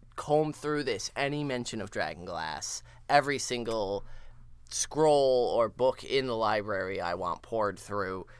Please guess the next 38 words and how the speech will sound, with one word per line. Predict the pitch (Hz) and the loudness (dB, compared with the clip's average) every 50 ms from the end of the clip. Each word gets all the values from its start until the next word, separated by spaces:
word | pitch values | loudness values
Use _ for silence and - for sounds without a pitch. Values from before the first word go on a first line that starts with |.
| - - - - | -20 -20 -20 -18
Somewhere | - - - - 143 151 147 139 135 120 110 110 | -12 -8 -6 2 4 4 4 4 2 2 2 2
along | 110 110 110 107 107 104 | 2 2 0 0 0 -2
the | 98 98 | -4 -4
lines, | 101 101 98 98 92 85 85 87 85 85 - - - - - - | -2 -2 -2 -2 -2 -4 -6 -8 -10 -10 -10 -10 -10 -10 -14 -12
someone | - - - - 131 131 127 117 107 95 | -8 -4 0 2 2 2 2 -2 -4 -4
had | - 107 101 104 104 | -4 -4 -4 -4 -4
to | 104 | -6
know | 98 101 110 117 101 | -4 -4 -2 -4 -4
this | 90 78 - - | -6 -8 -10 -12
information, | 85 76 - 92 82 73 62 53 53 - - 53 52 - - | -12 -12 -12 -12 -12 -10 -12 -12 -12 -12 -12 -12 -14 -14 -12
and | - 87 82 | -10 -10 -10
it | 69 62 | -10 -10
was | 57 76 - - | -10 -12 -6 -2
lost, | 98 87 67 50 50 - - - - | -2 0 0 0 -4 -6 -8 -10 -8
and | - 71 76 58 71 | -8 -8 -8 -8 -10
we | 80 78 | -12 -10
need | 67 69 69 73 | -10 -12 -12 -12
to | 73 | -12
re-find | 69 80 73 - - 101 95 80 76 76 | -12 -12 -12 -10 -6 -6 -6 -6 -6 -10
it. | 69 65 - - - - - - - - - - | -12 -14 -14 -16 -18 -20 -20 -20 -20 -20 -8 -6
And | - 113 104 | -4 -4 -2
so, | - 120 | -2 -4
yeah, | 117 120 131 139 123 | -2 0 2 2 2
Mormont, | 107 104 107 123 135 117 85 55 55 - | 0 0 -2 -2 -2 -2 -4 -8 -12 -12
'cause | - - - | -14 -12 -10
I | 92 98 | -10 -10
do | 98 - 110 107 107 | -8 -6 -6 -6 -6
think | 104 - 113 107 101 101 - | -6 -6 -6 -6 -6 -8 -10
he's | - - - - 120 117 113 104 107 | -14 -18 -16 -12 -12 -12 -10 -10 -10
a | 101 | -10
significant | - - - - - - 113 104 - 107 107 - - - - 92 - | -10 -12 -12 -12 -10 -10 -10 -10 -8 -8 -8 -8 -10 -12 -12 -10 -8
loss | - 90 95 98 95 80 - - - - | -2 2 4 4 4 4 2 -2 -6 -10
to | - - 101 90 | -8 -8 -10 -8
the | 69 76 | -8 -10
good | 76 - 95 87 - - | -10 -10 -10 -12 -12 -10
guys. | - 58 50 50 50 52 - - - - - - - - | -10 -8 -8 -8 -10 -10 -12 -14 -16 -16 -18 -18 -16 -14
And | - 92 - - | -14 -12 -12 -14
so, | - - 90 87 71 69 - | -8 -6 -6 -6 -4 -6 -10